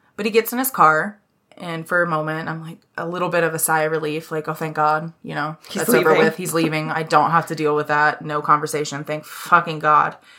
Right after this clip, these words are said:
Speaker 1: And then he just pulls up right behind me.
Speaker 2: Mm.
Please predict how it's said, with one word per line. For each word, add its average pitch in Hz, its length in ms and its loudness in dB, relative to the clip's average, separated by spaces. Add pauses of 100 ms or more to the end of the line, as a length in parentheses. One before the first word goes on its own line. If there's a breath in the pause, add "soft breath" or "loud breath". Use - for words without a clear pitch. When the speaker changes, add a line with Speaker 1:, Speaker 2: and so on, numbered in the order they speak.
(880 soft breath)
Speaker 1:
And 220 140 2
then 269 100 2
he 269 100 -2
just 277 180 -6
pulls 269 180 0
up 254 140 2
right 233 160 2
behind 220 260 -2
me. - 220 -12 (180)
Speaker 2:
Mm. 170 420 -10